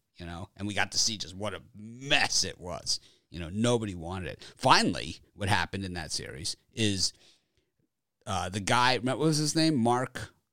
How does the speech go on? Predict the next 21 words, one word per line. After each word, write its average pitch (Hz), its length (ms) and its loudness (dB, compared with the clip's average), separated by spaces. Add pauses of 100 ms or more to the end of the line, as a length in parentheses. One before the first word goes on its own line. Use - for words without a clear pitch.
(200)
what 123 140 -8
was 147 80 -2
his 147 120 -2
name? 165 260 2 (1400)
It, 117 260 0
what 123 160 -4
finally 196 320 6
happened 123 440 2
in 123 180 0
that 120 200 0
series 98 360 0
with 92 120 -8
those 110 220 -2
two 117 140 0
guys 98 240 -2
coaching 85 400 -6
was 82 120 -8
one 120 200 8
of 180 80 8
the 165 60 6
players 104 440 -2